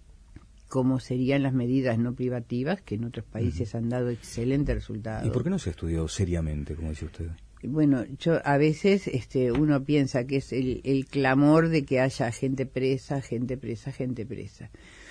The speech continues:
Speaker 1: Y lamentablemente yo lo veo, este, en la conversación diaria, lo vi de antes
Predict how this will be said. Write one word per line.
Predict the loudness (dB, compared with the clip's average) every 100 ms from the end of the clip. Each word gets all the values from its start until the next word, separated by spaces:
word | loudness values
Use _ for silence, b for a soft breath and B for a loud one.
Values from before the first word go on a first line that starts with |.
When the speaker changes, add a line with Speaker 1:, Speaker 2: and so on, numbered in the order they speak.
| B B B B B
Speaker 1:
Y | -6 4 6 8 6 4 6
lamentablemente | 6 6 6 6 8 6 6 6 6 6
yo | 6 8 8
lo | 10 8 8
veo, | 8 10 8 8
este, | 2 2 4 6 8 6 4
en | 2 -2 -8 -20 -20 -20 -20 -20 -20 -20 -20 -4 2 4
la | 4
conversación | 2 2 0 2 2 4
diaria, | 4 6 4
lo | 2
vi | 2 2
de | 2
antes | 2 2 2 0 -2 -2 -10